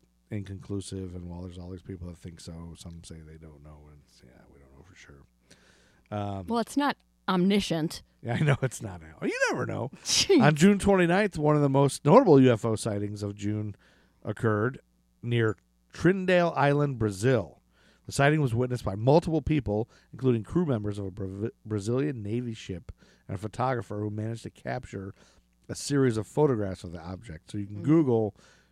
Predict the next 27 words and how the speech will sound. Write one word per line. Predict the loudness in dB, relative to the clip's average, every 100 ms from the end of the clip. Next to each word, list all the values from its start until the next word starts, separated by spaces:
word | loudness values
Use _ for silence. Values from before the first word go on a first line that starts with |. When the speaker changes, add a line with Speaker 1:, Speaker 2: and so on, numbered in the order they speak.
| _
Speaker 1:
Trindade | -2 -2 0 2 2 0 -2
Island, | -2 0 -2 -4 -10 _
T | -4 0
R | 0
I | 0 -2
N | -2 -6 -6
D | -2
A | -2 -2
D | -4
E, | -6 -6 -8 -10 _ -14
Speaker 2:
Mm-hmm. | -10 -10 -12 -12
Speaker 1:
in | -6
Brazil, | -4 0 0 0 -2 -6 _
U | -2 0
F | 0 -4
O, | -8 -8 -12 _ _
nineteen | -10 -10 -10 -12
fifty-eight. | -12 -10 -12 -14 -20
You |
can | -20 -20 -20 _
look | -16 -16
at |
the | -16
pictures. | -16 -16 -18 -20 -20 _ _ -8 -8
Speaker 2:
Okay. | -6 -8 -8 -14 -20 -20 -20 -16 -10
Speaker 1:
The |
pho-, | -8